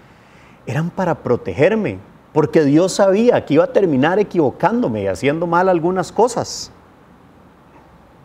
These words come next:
Porque al final, solo leyéndolo, sin que nadie me lo dijera, pude entender qué era realmente lo que Dios estaba diciendo de él mismo.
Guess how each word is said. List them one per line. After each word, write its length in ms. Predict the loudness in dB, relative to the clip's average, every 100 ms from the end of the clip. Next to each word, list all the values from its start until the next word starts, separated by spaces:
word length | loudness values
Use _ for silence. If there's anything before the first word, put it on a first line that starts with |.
| _ -20 -20 -20 -20 -20 -20 -20 -20 -20 -4
Porque 300 | 0 2 4
al 100 | 2
final, 640 | 2 2 4 4 4 0 -2 -10 -20 -20 -20 -14
solo 500 | -6 0 2 2 2
leyéndolo, 880 | 0 -2 0 2 2 0 -2 -6 -12 -16
sin 300 | -4 -2 -2
que 120 | -2
nadie 400 | 0 0 0 -2
me 120 | -2
lo 140 | -2 -2
dijera, 440 | 0 -2 0 -2 -8 -20 -18 0
pude 260 | 2 4
entender 680 | 0 -2 -6 -4 0 0 0 -4 -16 -20 -20 0
qué 160 | 4
era 160 | 6 4
realmente 760 | 4 4 2 2 0 0 -4 -4 -18 -20 -16 -2
lo 280 | 0 0
que 140 | -2 -2
Dios 580 | 2 2 0 -6 -16 -20 -20 -14
estaba 440 | -12 -4 -2 0 0
diciendo 560 | -4 -6 -8 -6 -4
de 200 | -4 -6 -12 -18 -8
él 160 | -6 -4
mismo. 340 | -4 -4